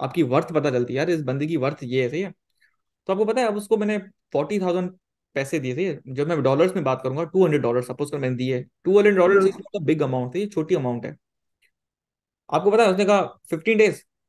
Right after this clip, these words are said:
Speaker 1: एक महीना हो गया, अब मैं अपने पैसे उससे मांग रहा हूँ, मैं अपने पैसे उससे भीख मांग रहा हूँ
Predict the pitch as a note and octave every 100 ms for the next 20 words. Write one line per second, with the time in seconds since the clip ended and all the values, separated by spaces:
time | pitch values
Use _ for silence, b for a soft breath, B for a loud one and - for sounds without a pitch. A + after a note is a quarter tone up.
0 | _ _ _ - D3+ D#3 C3+ B2 A#2+ A#2+
1 | A#2+ _ _ - D#3 C#3 F3 G#3 G3+ G3+
2 | F3 G3+ A#3 E3+ G#3 C#3 D3+ E3+ C3 C#3+
3 | D#3+ G#3 A3+ G#3+ A3+ G#3 D#3 G3 D3+ B2+
4 | B2